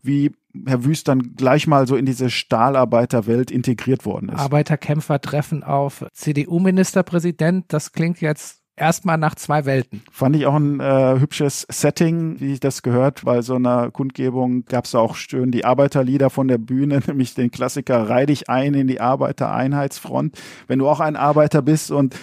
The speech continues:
Speaker 1: und Ähnliches wurde da bei Gitarrengeklampfe uns präsentiert. Na, und dann wurde halt, äh, Herr Wüst auf die Bühne gebeten und gleich freundlich begrüßt. Der nordrhein-westfälische I G Metall-Chef Knut Giesler, der jetzt ja eine zunehmend wichtigere Rolle im Unternehmen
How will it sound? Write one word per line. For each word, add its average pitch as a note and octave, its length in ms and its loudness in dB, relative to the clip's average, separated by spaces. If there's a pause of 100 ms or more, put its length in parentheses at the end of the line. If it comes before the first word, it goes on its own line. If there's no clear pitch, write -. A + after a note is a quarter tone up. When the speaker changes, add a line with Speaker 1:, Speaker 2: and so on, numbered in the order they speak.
(100)
Speaker 1:
und A#2 160 -2
Ähnliches D3 400 0
wurde D3 120 -2
da C3+ 280 2
bei B2+ 320 0
Gitarrengeklampfe C3+ 1300 -2
uns C3 400 -6
präsentiert. C#3 580 -2
Na, C#3+ 120 2
und B2+ 160 4
dann C#3 320 2
wurde C3+ 180 0
halt, C3+ 300 0
äh, A#2+ 160 -2
Herr A#2+ 180 2
Wüst - 480 -2
auf C#3 180 -4
die C#3 100 -2
Bühne C#3 300 0
gebeten C#3 460 -2
und C3 140 0
gleich B2+ 200 0
freundlich C3 380 -4
begrüßt. C3 580 -2 (380)
Der B2+ 100 -2
nordrhein-westfälische B2+ 640 0
I B2 60 -6
G B2+ 100 2
Metall-Chef B2+ 580 2
Knut C3 300 -4
Giesler, C#3 400 -2
der A#2+ 160 0
jetzt B2 180 -2
ja C3+ 60 0
eine B2 300 0
zunehmend C3+ 420 -2
wichtigere B2+ 460 0
Rolle B2 420 2
im C3 100 2
Unternehmen B2+ 560 0